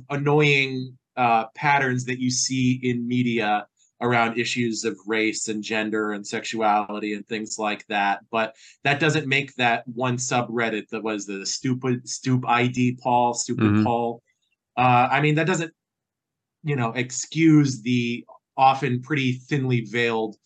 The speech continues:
Speaker 1: like, racism and sexism and things like that, that you could observe pretty palpably on that website, you know, but they, they sort of got it in their head, like, you know, if we have to litigate all of this stuff at the same time as we're trying to fight the class war, then it's gonna be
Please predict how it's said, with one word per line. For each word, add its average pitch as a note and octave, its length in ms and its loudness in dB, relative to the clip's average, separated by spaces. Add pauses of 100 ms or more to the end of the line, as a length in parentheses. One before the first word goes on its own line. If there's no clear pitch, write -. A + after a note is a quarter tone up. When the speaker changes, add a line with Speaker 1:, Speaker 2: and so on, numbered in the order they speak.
(300)
Speaker 1:
like, G#2+ 240 -4
racism A2+ 680 -2
and G#2 80 -6
sexism A2 640 -4
and G2+ 100 -12
things G#2+ 240 -8
like G#2 200 -8
that, G#2+ 200 -4
that G#2+ 120 -8
you A#2 120 -6
could A#2+ 180 -6
observe A#2 580 -2
pretty A2+ 300 -6 (200)
palpably G#2+ 560 0
on F#2+ 160 -8
that F#2+ 220 -10
website, F#2+ 540 -12 (400)
you B2+ 120 2
know, C#3 160 4
but C#3+ 140 0
they, C#3+ 160 2
they C#3+ 100 0
sort D3 220 0
of C#3+ 80 -2
got C#3+ 180 2
it C3+ 120 0
in B2+ 80 -4
their B2 120 -4
head, D3+ 280 -2
like, A#2+ 220 -2 (340)
you D3 100 2
know, C3+ 160 0
if C#3+ 160 -2
we E3 100 4
have E3 200 2
to B2+ 200 -2 (160)
litigate D3 500 2
all C#3+ 180 2
of B2 120 -2
this C3+ 180 -4
stuff C3 360 -2
at C3 160 -4
the B2+ 60 -8
same B2+ 300 -4
time D3 400 0
as B2 120 -4
we're B2+ 100 -6
trying B2+ 260 -2
to A#2+ 60 -4
fight A#2+ 260 -4
the A#2 80 -10
class C3 460 0
war, A#2 240 -4
then G#2 140 -8
it's G#2+ 140 -10
gonna A2+ 180 -6
be A2 240 -4